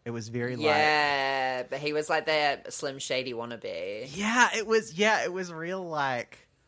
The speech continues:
Speaker 1: dude bedroom rock, which is just not, it's
Speaker 2: Yeah.
Speaker 1: not the vibe.
Speaker 2: It's still hard to watch someone get no points,
Speaker 1: Oh,
Speaker 2: though.
Speaker 1: yeah,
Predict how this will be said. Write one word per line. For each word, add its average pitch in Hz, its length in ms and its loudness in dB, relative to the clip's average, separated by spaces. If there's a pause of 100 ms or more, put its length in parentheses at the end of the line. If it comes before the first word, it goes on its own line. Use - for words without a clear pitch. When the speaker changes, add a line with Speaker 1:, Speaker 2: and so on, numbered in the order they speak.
(1500)
Speaker 1:
dude 131 480 -2 (120)
bedroom 113 680 -4
rock, - 640 -6
which 135 180 -6
is 165 120 -6
just 247 180 -8
not, 127 160 -4 (200)
it's 117 120 -2
Speaker 2:
Yeah. 226 60 -2
Speaker 1:
not 240 180 0
the 214 100 0
vibe. 139 420 2 (260)
Speaker 2:
It's 262 200 -2
still 285 360 8
hard 320 300 4
to 349 120 -4
watch 190 300 4
someone 170 380 -4
get 160 220 -8
no 127 460 -8
points, 117 580 -12
Speaker 1:
Oh, 226 220 10
Speaker 2:
though. 208 60 0
Speaker 1:
yeah, 110 200 0